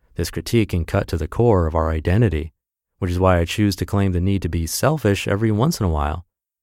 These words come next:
This choice will certainly disappoint those who are used to me being available to them at a moment's notice. Instead, I choose to schedule time with myself and choose my needs over others. And in the spirit of this post, I chose to do this without qualification,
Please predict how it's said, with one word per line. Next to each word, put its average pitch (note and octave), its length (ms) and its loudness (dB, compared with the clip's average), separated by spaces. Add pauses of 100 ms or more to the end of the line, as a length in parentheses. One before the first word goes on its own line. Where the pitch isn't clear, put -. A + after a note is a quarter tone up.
(160)
This F#2 160 2
choice A2+ 520 2
will E2+ 140 -4
certainly F#2 400 -2
disappoint G#2+ 580 -2
those E2+ 300 0
who F2+ 100 -2
are D#2+ 100 0
used F2+ 260 -2
to E2+ 60 -2
me F#2+ 220 0
being F2 260 0
available F2 540 0
to E2 100 -6
them D#2+ 220 0
at D#2 60 0
a - 20 -2
moment's F2 400 -2
notice. F2 500 -2 (640)
Instead, A2 520 4 (180)
I F#2+ 80 -6
choose C3+ 280 0
to C3 80 0
schedule A2+ 380 2
time A2 320 0
with F#2+ 140 0
myself E2 640 0
and E2 140 -2
choose G2 280 -2
my G2+ 300 4
needs F2 560 2
over F2 280 2
others. G#2 500 0 (380)
And D#2 160 0
in D#2 120 2
the D2 60 -2
spirit F2+ 300 2
of D#2 100 0
this D#2 140 -2
post, F2+ 460 2 (260)
I D#2 100 0
chose F#2 240 2
to D#2+ 100 -6
do A2 180 6
this E2+ 220 2
without E2 260 0
qualification, E2+ 840 0